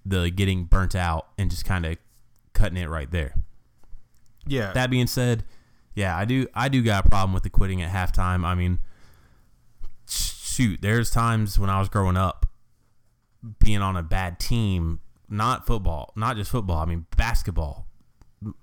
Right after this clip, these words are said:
Speaker 1: my team not doing great, I'm like, "I wanna quit." And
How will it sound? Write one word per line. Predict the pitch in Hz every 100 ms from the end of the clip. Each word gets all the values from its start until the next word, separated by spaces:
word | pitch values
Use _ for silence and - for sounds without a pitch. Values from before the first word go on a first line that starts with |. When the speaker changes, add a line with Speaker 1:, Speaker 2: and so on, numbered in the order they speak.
| - _
Speaker 1:
my | 107 104
team | 110 110 104 98 90 - -
not | 113 101
doing | 104 101 95
great, | 95 92 87 -
I'm | 98
like, | 90 85
"I | 95
wanna | 104 98
quit." | 87 - 87 - - - _ _ _ _ - - - _ _ - _ _ _
And | 104 101 98